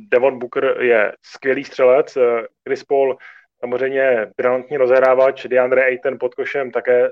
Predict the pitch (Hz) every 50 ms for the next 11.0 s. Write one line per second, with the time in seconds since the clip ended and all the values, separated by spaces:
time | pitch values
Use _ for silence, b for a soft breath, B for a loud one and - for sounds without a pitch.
0 | - - - 139 - - 143 139 139 - - - - 135 127 135 139 - B B
1 | B B B B B B _ - 131 131 131 131 131 135 135 180 165 - 175 170
2 | 160 - - 185 175 165 - - 180 170 160 165 180 180 175 - - 165 165 165
3 | 160 160 160 160 160 - _ _ _ _ - 165 165 175 170 - - - - -
4 | 165 165 165 - - - 175 165 165 165 - 175 175 175 175 165 143 139 131 -
5 | - 170 170 165 170 170 165 160 - 139 143 143 143 135 127 147 156 - - 131
6 | 143 151 156 160 165 165 160 - - 180 170 - 175 190 214 196 180 151 147 147
7 | - - - 139 123 120 120 120 117 117 131 131 131 127 127 - 143 135 131 131
8 | 131 - 147 135 131 - - 139 143 139 143 143 - - _ _ _ _ _ _
9 | _ b b b - 127 127 131 131 131 135 123 135 143 139 139 151 156 151 -
10 | 147 139 143 143 143 143 139 - 156 147 151 139 147 143 147 143 143 143 143 -